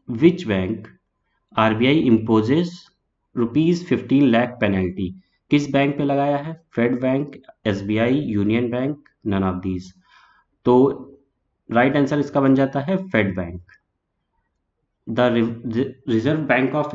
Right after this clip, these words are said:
India has imposed a penalty of rupees fifteen lakh on Fed Bank Financial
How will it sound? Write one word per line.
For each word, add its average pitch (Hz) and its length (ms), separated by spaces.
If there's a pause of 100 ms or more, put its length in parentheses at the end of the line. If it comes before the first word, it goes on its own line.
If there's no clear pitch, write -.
India 113 320
has 160 260
imposed 147 540
a 131 160
penalty 104 500 (140)
of 101 280 (180)
rupees 127 460 (120)
fifteen 127 440
lakh 95 400
on 139 140 (100)
Fed 135 240
Bank 123 240
Financial 104 420